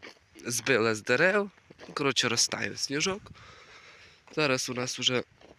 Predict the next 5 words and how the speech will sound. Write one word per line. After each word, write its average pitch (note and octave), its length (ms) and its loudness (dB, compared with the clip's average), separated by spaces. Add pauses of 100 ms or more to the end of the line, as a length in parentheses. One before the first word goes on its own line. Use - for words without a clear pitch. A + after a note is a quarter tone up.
(1160)
другий C3 340 0
день A#2+ 240 2
хороші A#2 520 -2
морози. F3 580 -6 (1500)
І... D3 220 -10